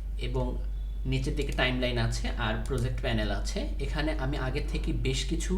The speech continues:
আহ, ভিডিও এবং অডিও নিয়ে নিয়েছি, যেখানে আমরা থাম্বনেল ভিউতে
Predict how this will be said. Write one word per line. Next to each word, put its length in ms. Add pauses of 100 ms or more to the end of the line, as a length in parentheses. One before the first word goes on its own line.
আহ, 360 (140)
ভিডিও 320 (220)
এবং 180 (520)
অডিও 220 (100)
নিয়ে 200
নিয়েছি, 340 (480)
যেখানে 340 (120)
আমরা 220
থাম্বনেল 380
ভিউতে 220